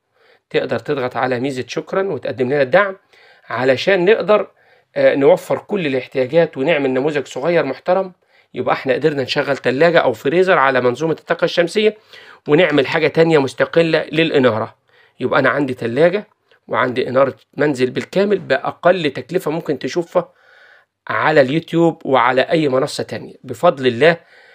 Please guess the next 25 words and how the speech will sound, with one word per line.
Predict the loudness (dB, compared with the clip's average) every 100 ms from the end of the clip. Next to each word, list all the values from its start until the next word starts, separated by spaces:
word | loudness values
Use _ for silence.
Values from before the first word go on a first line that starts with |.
| _ _ -4
بوعدك | 2 4 4 2 0
إن | -2 -2
هعملها | -2 -2 0 2 4 4
وهكلف | 2 -2 -4 -2 -2 -2
الحاجات | -6 -6 -4 -4
من | -4
جيبي | -2 0 0
علشان | 0 -2 -2
أقدر | -2 -2 -2
أقدم | -2 -4 -6 -6 -12 _ _ _ -6
نموذج | -2 -2 -4
صغير | -6 -2 0 0
لكل | -4 -8 -8
إخواتنا | -6 -6 -6 -8
المتابعين | -6 -8 -8 -6 -4 -4
والمشاهدين. | -4 -4 -4 -4 -2 -8 -10 _ _ _ _ _ -20 -8
هنعمل | 2 4 4 2
دلوقتي | 2 2 0 0
على | -2 0
الجهاز | -2 -2 -2 -2
ده، | -2 -4 -6 _ _ _ -14
نشغل | -8 -2 -2 0 -4
الكاتل | -6 -2 2 2 2 -6 -6
بتاع | -12 -6 -4 -2 -2 -6 -14
القهوة | -10 -4 -4 -4 -10